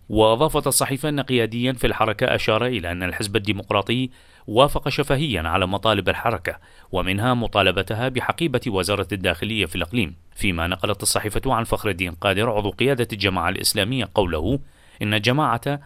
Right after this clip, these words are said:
علمت أن إحدى دول الجوار تريد تشكيل الحكومة من الحزبين السابقين في السلطة وإشراك أطراف رمزية فيها، وأن الجماعة الإسلامية لن تقبل بأقل من شراكة حقيقية بحسب صحيفة هولاتي.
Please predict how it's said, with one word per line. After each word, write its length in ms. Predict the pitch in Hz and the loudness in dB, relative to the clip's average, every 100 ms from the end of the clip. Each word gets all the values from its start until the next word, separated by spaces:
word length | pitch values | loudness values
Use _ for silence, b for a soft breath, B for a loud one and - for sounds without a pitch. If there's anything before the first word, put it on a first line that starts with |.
| b - | b 0
علمت 440 | 107 147 131 - | 2 2 0 0
أن 140 | 104 | -2
إحدى 360 | 82 95 123 117 | -2 -2 0 0
دول 260 | 110 117 107 | 0 0 -2
الجوار 360 | 101 104 120 | -2 0 0
تريد 400 | 127 127 156 120 | 0 0 0 0
تشكيل 340 | 117 - 117 101 | -2 0 2 2
الحكومة 480 | 87 101 113 123 | 2 0 2 2
من 140 | 135 104 | 2 0
الحزبين 560 | 90 - 95 104 113 | -2 -4 -2 0 0
السابقين 580 | 107 - 95 90 - 127 | 0 2 2 0 0 0
في 120 | 120 | 2
السلطة 420 | 110 - 127 85 - B B - | 0 0 0 -2 -6 B B 0
وإشراك 460 | 90 80 110 98 | 2 4 2 2
أطراف 340 | 104 104 101 110 | 2 0 0 -2
رمزية 400 | 92 85 104 90 | -4 -4 -2 -4
فيها، 400 | 85 117 127 131 B B - | -2 0 0 -2 B B -2
وأن 200 | 104 110 | 0 2
الجماعة 400 | 107 147 135 127 | 2 2 2 2
الإسلامية 560 | 123 101 107 98 107 | 0 0 0 0 2
لن 200 | 101 98 | 2 2
تقبل 400 | 92 - 117 123 | 0 -2 0 0
بأقل 520 | 131 92 85 - 117 120 | 2 2 2 0 0 0
من 120 | 117 | 0
شراكة 400 | - 98 92 92 | 2 2 0 -2
حقيقية 580 | 120 - 110 104 87 82 b b - | -2 -2 0 0 -2 -4 b b -2
بحسب 380 | 110 - 107 | 0 0 0
صحيفة 400 | 95 - 101 101 - 98 | 0 0 0 0 0 2
هولاتي. 460 | 127 87 - 76 | 4 2 -2 -10